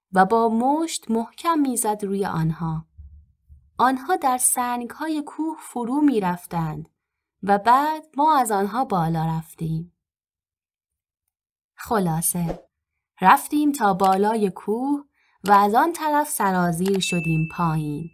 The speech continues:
و مقداری راه رفتیم تا رسیدیم به یک زمینی که رعیتی داشت هندوانه آب می‌داد. من رفتم جلو و گفتم:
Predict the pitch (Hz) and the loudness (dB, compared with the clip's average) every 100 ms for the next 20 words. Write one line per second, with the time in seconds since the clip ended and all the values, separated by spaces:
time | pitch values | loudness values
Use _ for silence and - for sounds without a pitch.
0 | _ _ _ _ _ 240 269 294 302 339 | _ _ _ _ _ 2 2 2 2 2
1 | 349 320 254 269 302 285 285 285 - 247 | 2 0 0 2 0 0 -2 -2 -8 -8
2 | 254 240 - 196 190 185 196 - 247 254 | -8 -8 -4 -2 -2 -4 -4 -6 -6 -6
3 | 247 247 247 - _ _ _ _ 254 269 | -6 -4 -6 -8 _ _ _ _ -4 0
4 | 339 339 240 196 214 214 240 294 285 277 | 0 -2 -8 -4 -2 -2 -2 0 -2 -2
5 | 262 254 220 190 208 208 202 240 294 320 | -6 -2 -2 0 2 2 2 0 -2 -4
6 | 254 247 269 302 - - 202 196 190 190 | -2 2 2 0 -8 -6 -4 -4 -2 -2
7 | 190 185 226 208 160 - 156 151 151 78 | 0 0 0 0 -2 -4 -6 -6 -10 -12
8 | - _ _ _ _ _ _ _ - 185 | -20 _ _ _ _ _ _ _ 0 2
9 | 226 269 269 285 285 285 254 208 180 196 | 2 4 2 2 2 2 2 2 2 2
10 | 226 247 220 220 233 - 277 294 | 2 0 0 -2 -2 0 0 -2